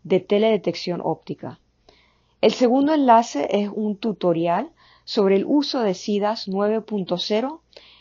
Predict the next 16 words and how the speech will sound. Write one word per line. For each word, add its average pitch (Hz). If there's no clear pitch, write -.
No 208
vamos 233
a 208
hablar 202
de 196
sidas 202
en 175
detalle, 180
pero 285
cubriremos 240
cómo 226
descargar 190
datos 196
de 175
nivel 170
dos 233